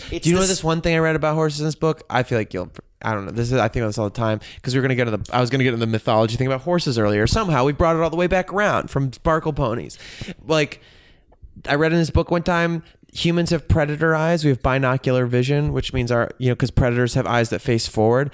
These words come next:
Speaker 2: and herbivores and other, like, prey animals have eyes on the side of their heads. And so we have predator eyes and horses don't. Horses are prey. And just the act of allowing us on their back is giving their life to us.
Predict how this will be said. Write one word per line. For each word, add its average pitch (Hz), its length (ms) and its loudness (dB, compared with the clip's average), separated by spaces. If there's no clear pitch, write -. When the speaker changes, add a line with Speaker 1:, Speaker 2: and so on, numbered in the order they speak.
Speaker 2:
and 117 140 0
herbivores 127 720 2
and 110 100 2
other, 110 160 2
like, 101 180 0
prey 117 220 2
animals 135 320 0
have 117 160 0
eyes 113 300 2
on 107 80 -2
the 110 80 -2
side 113 280 0
of 117 60 2
their 113 140 2
heads. 117 400 2
And 123 220 0
so 123 260 2
we 123 300 2
have 135 180 0
predator 127 400 2
eyes 110 300 0
and 110 100 0
horses 123 380 0
don't. 139 420 -2
Horses 123 380 0
are 104 120 2
prey. 139 600 -2
And 131 180 2
just 143 460 0
the 156 180 0
act 120 360 -2
of 120 80 0
allowing 110 600 2
us 123 200 -2
on 110 160 -2
their 101 120 -2
back 101 540 0
is 117 160 0
giving 123 460 0
their 113 160 -2
life 90 640 -2
to 65 200 -8
us. - 540 -12